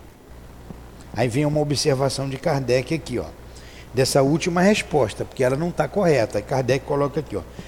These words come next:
esta opinião é consequência do dogma católico.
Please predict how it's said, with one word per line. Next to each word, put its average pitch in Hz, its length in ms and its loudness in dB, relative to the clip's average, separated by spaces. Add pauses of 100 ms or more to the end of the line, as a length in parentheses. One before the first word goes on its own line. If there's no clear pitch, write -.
(160)
esta 170 340 6
opinião 156 480 2
é 156 60 2
consequência 156 840 0
do 143 120 0
dogma 139 460 4
católico. 113 600 0